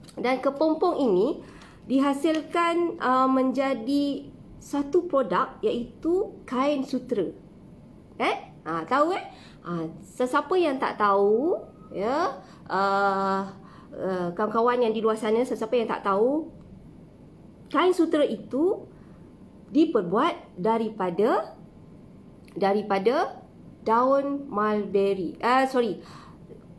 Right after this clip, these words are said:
Kain sutera diperbuat daripada kepompong ulat sutera. Dan penghasilan daripada, ah, ataupun sumber makanan ulat sutera ini adalah daun mulberry. Jadi, anda bayangkan, kalau anda ma-,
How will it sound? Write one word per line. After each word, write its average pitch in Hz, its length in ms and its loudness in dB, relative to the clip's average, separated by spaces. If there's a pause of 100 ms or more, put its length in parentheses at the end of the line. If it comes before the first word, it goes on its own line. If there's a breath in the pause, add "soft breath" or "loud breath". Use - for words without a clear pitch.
(580)
Kain 339 160 4
sutera 285 560 4
diperbuat 240 560 0
daripada 202 400 0
kepompong 240 720 2
ulat 220 260 2
sutera. 220 540 0 (600)
Dan 220 360 -2
penghasilan 285 760 2
daripada, 262 560 2 (320)
ah, 214 300 2 (100)
ataupun 220 240 0
sumber 302 320 4
makanan 262 640 2
ulat 247 240 0
sutera 247 400 0
ini 233 400 0
adalah 214 560 0 (240 loud breath)
daun 269 480 4
mulberry. 202 640 2 (320 loud breath)
Jadi, 190 840 -2
anda 185 280 0
bayangkan, 240 640 0 (320 loud breath)
kalau 190 240 0
anda 262 400 0
ma-, 262 280 0